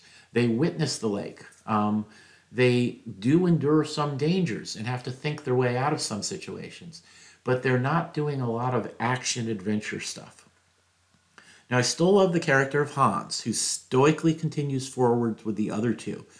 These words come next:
and simply does whatever's necessary, regardless of how bizarre the world around him has become. But the characters are largely reactive rather than proactive. As my wife Angela wisely pointed out,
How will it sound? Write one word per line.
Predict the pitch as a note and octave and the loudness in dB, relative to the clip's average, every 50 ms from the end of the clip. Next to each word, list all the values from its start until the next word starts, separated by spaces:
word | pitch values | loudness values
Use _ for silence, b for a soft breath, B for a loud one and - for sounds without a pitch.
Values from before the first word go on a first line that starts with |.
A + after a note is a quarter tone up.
| B B B B B B | B B B B B B
and | - B2 | -4 -2
simply | - - D3+ D3+ - D#3+ | 0 0 -2 0 0 0
does | C3 A#2+ B2 B2 A#2+ - | 2 2 2 2 2 2
whatever's | A2 G#2+ G#2+ A#2 A2+ B2 B2 A2+ - | 0 0 2 2 2 0 -2 -2 -2
necessary, | A#2+ A#2+ C#3 D#3+ D#3+ - C3 B2+ - G#2+ G2 F#2+ F#2 F2 - b b b b b | -4 -2 -2 -2 -2 -2 -2 -2 -2 -2 -4 -4 -6 -8 -12 b b b b b
regardless | b C3 B2+ B2+ - E3+ G3 A#3 B3 A3+ F3+ - - - - - - - - _ b b b b b | b 0 0 2 2 4 6 6 6 4 2 -2 -4 -6 -6 -6 -6 -6 -10 _ b b b b b
of | - C3 B2+ | -2 -2 0
how | D3 D3 C#3+ | 2 2 2
bizarre | C3 B2+ B2 A2 A2+ A#2+ B2+ C#3 C#3+ C#3+ | 4 4 2 2 4 6 6 6 6 6
the | C3+ | 4
world | B2 A#2 B2 B2+ C3 B2 A#2 | 2 2 2 4 4 4 4
around | A#2 G#2+ A2 A2 A#2 A#2+ A2+ A2 | 2 0 -2 -2 -2 -4 -6 -6
him | - - F2 | -8 -10 -12
has | F2+ F#2 - | -12 -12 -12
become. | - G#2+ G2 - A2+ G#2+ G2 E2+ - - _ _ _ _ _ _ _ _ _ _ b b b b b b b b b b b b b | -12 -10 -10 -6 -6 -6 -8 -8 -12 -16 _ _ _ _ _ _ _ _ _ _ b b b b b b b b b b b b b
But | - E3 E3 | 0 0 0
the | D#3+ | 0
characters | - - E3 E3+ G3+ A3 A3 - F3+ E3 | -2 0 2 4 4 4 2 2 0 0
are | - B2 A#2+ | 2 2 2
largely | A2 G#2 G#2+ A2+ B2+ C#3+ C#3 C#3 C3+ C3+ B2 | 2 2 4 4 4 4 4 2 0 0 0
reactive | A2 G#2+ A#2+ C#3+ D#3+ D#3+ C3 A#2 A2+ A2+ - - A2+ A2+ A2+ - - - | 0 0 2 4 4 4 4 2 0 -2 -4 -6 -6 -6 -6 -8 -16 -10
rather | - G2+ A#2 A#2 A#2+ B2 A2+ | -4 -2 0 0 2 0 0
than | G#2+ A2+ A2 G2+ | 0 0 -2 -4
proactive. | - - - - B2+ B2+ B2 A2+ F#2+ E2+ - - - - - - _ _ _ _ B B B B B B B | -4 -8 -6 -2 2 2 4 2 2 -2 -8 -12 -18 -20 -20 -20 _ _ _ _ B B B B B B B
As | B2+ A#2+ A2+ | 0 0 2
my | B2+ B2+ | 2 2
wife | A#2+ A#2+ C3 C3 B2+ - | 2 4 4 2 2 2
Angela | A#2 A2+ A#2+ B2 B2+ D3+ D3+ F3+ F3 E3 - - - | 0 0 0 2 2 2 2 2 2 2 0 -4 -14
wisely | - G2 G#2+ A2+ A2+ A#2 A2+ B2+ C3 B2+ | -12 -6 -2 2 2 2 2 0 -2 -2
pointed | B2+ - B2 A#2+ A#2+ A#2 | -2 -2 -2 -2 -2 0
out, | A#2+ B2+ D3 F#3+ G3+ - - | 0 0 0 -2 -2 -4 -12